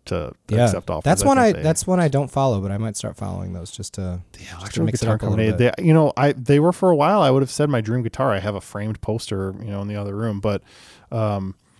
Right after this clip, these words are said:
Speaker 1: as much as I love, I still think they're the coolest looking guitars. I've played a few of them now, and a, a number of them, and it, I just don't think metal neck guitars are for me.
Speaker 2: Yeah.
Speaker 1: It's not, it's, I,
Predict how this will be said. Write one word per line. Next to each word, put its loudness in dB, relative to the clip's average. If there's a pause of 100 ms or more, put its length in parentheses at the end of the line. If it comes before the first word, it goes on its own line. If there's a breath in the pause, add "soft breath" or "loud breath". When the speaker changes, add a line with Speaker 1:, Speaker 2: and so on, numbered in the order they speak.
(840 soft breath)
Speaker 1:
as 4
much 6
as 6
I 6
love, 0
I -4
still -2
think -2
they're -2
the -2
coolest -2
looking -4
guitars. 2
I've -6
played -2
a -4
few -4
of 0
them 0
now, 0
and -6
a, -6
a -4
number 0
of 0
them, 4
and -4
it, -6 (180)
I -4
just -6
don't 0
think -6
metal -4
neck -8
guitars -10
are -10
for -12
me. -10 (220)
Speaker 2:
Yeah. 2 (440 loud breath)
Speaker 1:
It's -14
not, -2
it's, -6
I, -2